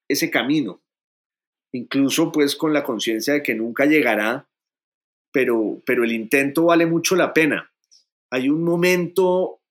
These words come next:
yo me acuerdo de, hoy lo he mencionado bastante porque es un autor al que adoro y es uno de mis maestros y me dolió muchísimo que se muriera Javier Marías, que,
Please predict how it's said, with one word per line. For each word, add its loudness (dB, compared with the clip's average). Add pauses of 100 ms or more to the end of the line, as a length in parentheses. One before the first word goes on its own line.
(480)
yo 0
me 0
acuerdo 2 (500)
de, 0 (1080)
hoy -2
lo -2
he 0
mencionado 2
bastante -2
porque -6
es -4
un -6
autor 0
al -2
que -2
adoro 2
y -2
es -4
uno -6
de -4
mis -6
maestros -2
y -6
me -2
dolió 0
muchísimo 0
que -2
se -6
muriera 0
Javier 0
Marías, -2 (680)
que, 2